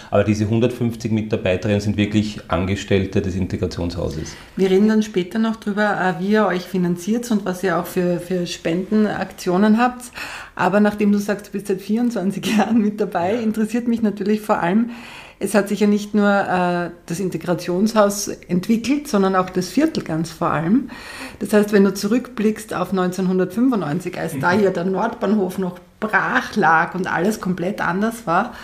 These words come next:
Speaker 2: vielleicht magst du ein bisschen erzählen, wie das damals war, wie der Standort gefunden worden ist. Vielleicht auch noch einmal für diejenigen, die es nicht wissen, wie und von wem das Integrationshaus gegründet worden ist, äh, mit welchem Ziel und vielleicht einfach ein bisschen erzählst,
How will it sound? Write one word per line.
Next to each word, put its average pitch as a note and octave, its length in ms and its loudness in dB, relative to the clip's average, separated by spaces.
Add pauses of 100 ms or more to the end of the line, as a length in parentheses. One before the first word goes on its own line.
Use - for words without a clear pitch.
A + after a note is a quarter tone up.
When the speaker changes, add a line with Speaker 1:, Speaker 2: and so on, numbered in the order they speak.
(300)
Speaker 2:
vielleicht A3 260 2
magst G3+ 240 0
du B3 40 0
ein A3+ 40 0
bisschen A#3 240 -2
erzählen, A3+ 340 4
wie G3+ 120 2
das C4 180 -2
damals G3+ 320 -2
war, F3+ 240 2
wie G#3 200 2 (180)
der G3 100 -2
Standort A#3 680 0
gefunden B3 640 0
worden A3+ 320 2
ist. A#3 360 -2 (480)
Vielleicht F#3+ 400 2
auch G3 120 0
noch G3+ 200 2
einmal G3+ 160 2
für G3 100 -4
diejenigen, G3 480 2
die F3+ 80 -4
es F#3 100 -4
nicht G3 220 -2
wissen, G#3+ 480 4 (600)
wie G#3 560 4 (200)
und F#3 160 0
von F3 200 0
wem F3 260 4
das A3+ 120 0
Integrationshaus G#3+ 880 -2
gegründet C4 580 2
worden A3+ 300 2
ist, A3 320 -4 (480)
äh, F#3+ 160 4
mit F#3+ 200 0
welchem F#3+ 360 0
Ziel A3 320 4
und G3+ 120 4
vielleicht F#3 240 -2
einfach F3+ 200 -2
ein F#3+ 80 0
bisschen F#3+ 260 0
erzählst, F3 380 -2